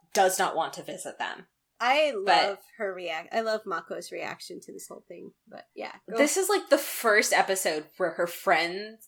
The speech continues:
Speaker 1: like, a friend acts in her best interest.
Speaker 2: Yeah.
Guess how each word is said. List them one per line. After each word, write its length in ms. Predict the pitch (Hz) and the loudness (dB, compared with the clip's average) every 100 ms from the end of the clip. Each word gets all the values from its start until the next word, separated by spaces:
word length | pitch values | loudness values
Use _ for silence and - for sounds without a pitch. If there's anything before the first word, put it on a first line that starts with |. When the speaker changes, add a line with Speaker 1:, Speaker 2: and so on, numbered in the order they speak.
| _ _ | _ _
Speaker 1:
like, 200 | 185 185 208 | 0 2 0
a 80 | |
friend 400 | 208 - 196 180 | -2 2 4 4
acts 340 | - 147 - - | 4 2 2 -2
in 100 | 147 | -8
her 120 | 135 | -6
best 240 | 135 - | -6 -6
interest. 560 | - - - - - - _ _ _ _ _ _ _ _ _ | -10 -12 -12 -12 -12 -16 _ _ _ _ _ _ _ _ _
Speaker 2:
Yeah. 400 | 220 240 196 147 | -4 0 0 0